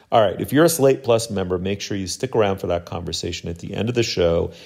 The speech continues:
If you are not a Slate Plus member, you can sign up today at slate dot com slash culture plus.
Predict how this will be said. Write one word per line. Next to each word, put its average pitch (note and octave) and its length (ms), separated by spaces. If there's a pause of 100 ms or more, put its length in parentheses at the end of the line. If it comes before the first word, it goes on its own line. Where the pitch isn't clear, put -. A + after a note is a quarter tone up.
(240)
If A2+ 100
you A#2+ 300
are A#2 80
not C#3+ 440
a A#2 120
Slate F#2+ 340
Plus F2+ 260
member, F2 480
you F#2+ 140
can F#2+ 140
sign A2+ 320
up B2+ 100
today F#2+ 260
at F2 120
slate C3+ 400
dot A2+ 200
com F2 280
slash E2+ 340
culture A2 400
plus. - 640